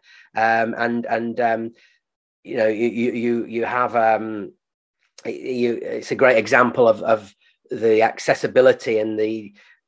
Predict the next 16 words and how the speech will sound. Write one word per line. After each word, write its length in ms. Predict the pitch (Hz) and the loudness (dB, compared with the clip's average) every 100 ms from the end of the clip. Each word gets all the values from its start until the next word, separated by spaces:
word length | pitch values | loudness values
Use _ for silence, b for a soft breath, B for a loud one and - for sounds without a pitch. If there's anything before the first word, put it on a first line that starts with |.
| _ | _
simplicity 720 | - - 127 147 131 123 - 117 | -6 -2 0 0 -2 -4 -2 4
you 120 | 117 | 6
offer 260 | 139 - | 6 4
to 120 | 117 - | -8 -8
people, 380 | 120 92 - | -6 -6 -4
the 60 | 101 | -6
practicality, 920 | - 139 - 110 123 127 120 - 90 - B B | -2 -2 -4 -2 4 4 2 -8 -16 -18 B B
because 300 | 110 - 113 | -6 -2 0
you 40 | 123 | 0
have 140 | 123 | 0
something 300 | - 127 120 | 2 4 6
in 100 | 117 | 6
there 200 | 117 113 | 6 4
called, 500 | - 127 117 110 107 - b b - | 2 2 4 4 0 -10 b b -2
um, 360 | 107 110 110 | 2 2 0
a 100 | - | -6